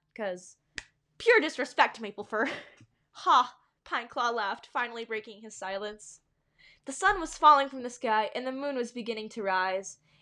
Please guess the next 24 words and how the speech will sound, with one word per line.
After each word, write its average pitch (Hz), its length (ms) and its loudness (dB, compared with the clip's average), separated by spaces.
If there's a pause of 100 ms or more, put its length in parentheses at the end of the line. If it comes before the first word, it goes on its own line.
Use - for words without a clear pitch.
In 359 100 -4
the 392 100 0
distance 330 400 -4
was 302 100 -6
a 294 80 -2
faint 285 320 2
glow, 226 280 4
reflecting 262 560 0
the 233 80 -6
moonstone. 220 580 -6 (540)
Pineclaw 381 520 4
couldn't - 300 -2
believe 262 320 2
it. 208 160 2 (300)
Here 359 220 0
were 302 140 2
his 254 300 -2
own 277 280 8
paws 262 420 4
standing 277 280 -4
on 240 80 -6
StarClan's 262 560 -4
wishes. 214 640 -4 (1120)
Huh? 277 340 0